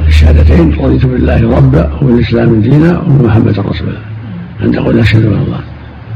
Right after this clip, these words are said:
لقول حديث سعد بن أبي وقاص رضي الله عنه النبي صلى الله عليه وسلم قال: "إذا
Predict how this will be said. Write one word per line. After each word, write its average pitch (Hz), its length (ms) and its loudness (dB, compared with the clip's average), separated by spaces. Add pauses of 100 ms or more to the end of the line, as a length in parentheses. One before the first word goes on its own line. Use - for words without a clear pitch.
(240)
لقول 127 360 0
حديث 139 280 2
سعد - 140 0
بن 113 180 0
أبي 117 100 2
وقاص 113 360 -2 (1000)
رضي - 140 0
الله - 320 2
عنه 113 240 0 (840)
النبي 139 340 2
صلى 127 120 2
الله 123 100 2
عليه 117 100 2
وسلم - 0 -
قال: - 340 -2
"إذا 98 280 -6